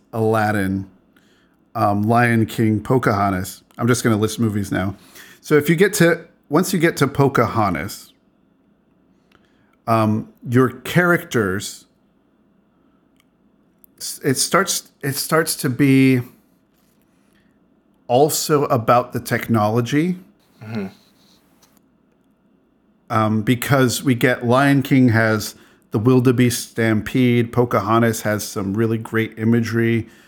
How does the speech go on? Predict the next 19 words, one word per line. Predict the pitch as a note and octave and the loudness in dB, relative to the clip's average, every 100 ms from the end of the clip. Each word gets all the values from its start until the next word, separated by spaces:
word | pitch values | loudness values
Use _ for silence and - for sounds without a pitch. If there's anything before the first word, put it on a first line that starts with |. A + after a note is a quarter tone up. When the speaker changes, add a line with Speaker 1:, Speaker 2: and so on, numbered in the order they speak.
| _ _ _ A#2 | _ _ _ -6
Speaker 1:
Um, | A#2 G#2+ G#2 F#2+ - _ _ _ _ _ _ _ - | -4 -2 -4 -6 -14 _ _ _ _ _ _ _ -6
Speaker 2:
Well, | C3 | 0
Speaker 1:
and | C3+ | 0
Speaker 2:
you | C4+ | 2
Speaker 1:
I | A#2 | 2
f-, | D3 - - _ _ _ _ _ _ _ - | 0 -4 -18 _ _ _ _ _ _ _ 0
Speaker 2:
Aladdin | D#3+ G#3+ B3+ G3+ | 4 6 6 4
Speaker 1:
I, | |
I | C#3 | 4
Speaker 2:
and | E3 | 4
Beauty | G3+ | 4
and | F3+ | 4
the | C3+ | 2
Beast | E3 F3+ - | 0 -2 -4
have | G#2+ | -8
the | A2+ | -4
same | C3+ A#2 | -2 -2
thing, | A#2+ A2 F#2+ | -2 -4 -2
too. | C#3 F2+ D#2+ | -2 -2 -6